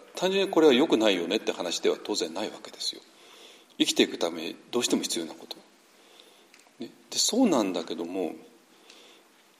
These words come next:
で、この常識的世界観っていうのは、えー、ちょっと辛くて、で、どういうことかっていうと、えー、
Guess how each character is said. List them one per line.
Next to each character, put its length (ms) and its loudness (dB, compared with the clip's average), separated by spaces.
で、 120 -2
こ 300 -10
の 500 0
常 240 0
識 260 -6
的 260 -4
世 160 -2
界 240 2
観 280 -6
っ 0 -
て 120 -12
い 60 -8
う 60 -10
の 160 -8
は、 240 0
え 340 -8
ー、 60 -20
ち 100 -6
ょ 20 -8
っ 20 -20
と 120 -6
辛 260 -4
く 120 -16
て、 200 -8
で、 80 -2
ど 100 2
う 20 4
い 40 4
う 40 -2
こ 80 -8
と 80 -8
か 100 -10
っ 20 -18
て 160 -14
い 60 -10
う 40 -14
と、 300 2
え 60 -14
ー、 40 -14